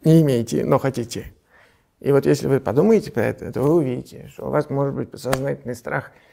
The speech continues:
ответственности, например, связанный с, э, карьерным ростом. Вы боитесь ответственности,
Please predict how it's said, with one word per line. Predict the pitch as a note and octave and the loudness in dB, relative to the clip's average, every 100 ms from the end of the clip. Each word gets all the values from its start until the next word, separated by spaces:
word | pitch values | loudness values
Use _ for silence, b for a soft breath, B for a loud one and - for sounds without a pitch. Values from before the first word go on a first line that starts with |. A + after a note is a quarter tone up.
| b | b
ответственности, | - C#3+ E3+ D#3 - C#3+ B2 B2+ | -6 -2 -2 -2 -4 -8 -8 -10
например, | B2+ B2 B2+ D3+ C#3 - C3+ | -10 -8 -4 -4 -4 -8 -12
связанный | B2+ C3 B2+ B2 A#2+ | -6 -4 -4 -6 -8
с, | - - | -10 -10
э, | A2 A#2+ B2+ A#2+ A2+ | -8 -6 -6 -6 -6
карьерным | B2 C#3 C#3+ C3+ C#3 | -4 -2 -4 -4 -6
ростом. | B2+ A#2+ - - - - | -6 -8 -10 -20 -20 -10
Вы | B2 | -4
боитесь | A#2 B2+ - - | 0 0 -2 -6
ответственности, | - - - - - - | -8 -8 -10 -12 -12 -16